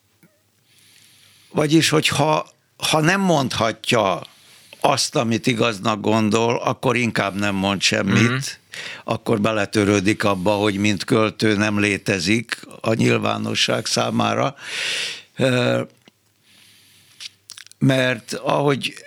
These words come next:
Speaker 1: elmondja, ő az a költő, és az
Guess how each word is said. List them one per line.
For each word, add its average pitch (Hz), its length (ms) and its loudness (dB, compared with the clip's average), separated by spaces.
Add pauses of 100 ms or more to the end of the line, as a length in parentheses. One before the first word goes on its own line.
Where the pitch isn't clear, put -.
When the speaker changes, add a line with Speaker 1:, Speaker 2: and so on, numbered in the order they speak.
(180)
Speaker 1:
elmondja, 156 600 0 (120)
ő 151 300 2 (180)
az 190 200 2
a 151 120 0
költő, 139 920 2 (1200)
és 135 280 2
az 113 340 0